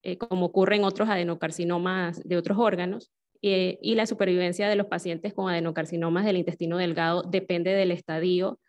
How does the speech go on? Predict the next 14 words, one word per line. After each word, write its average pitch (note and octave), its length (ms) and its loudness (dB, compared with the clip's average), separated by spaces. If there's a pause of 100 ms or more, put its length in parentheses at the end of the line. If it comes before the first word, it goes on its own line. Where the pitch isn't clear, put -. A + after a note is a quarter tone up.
(180)
de F3+ 160 2
la F3 80 2
enfermedad E3 580 -2
en F#3 200 -2
el E3+ 80 0
momento F#3 360 0
del F#3+ 140 0
diagnóstico. D#3+ 680 -4 (680)
Por G3+ 160 6
desgracia, A3+ 680 2
el A3+ 80 2
diagnóstico F3+ 500 -2
suele F#3+ 360 2
retrasarse, F#3 840 -2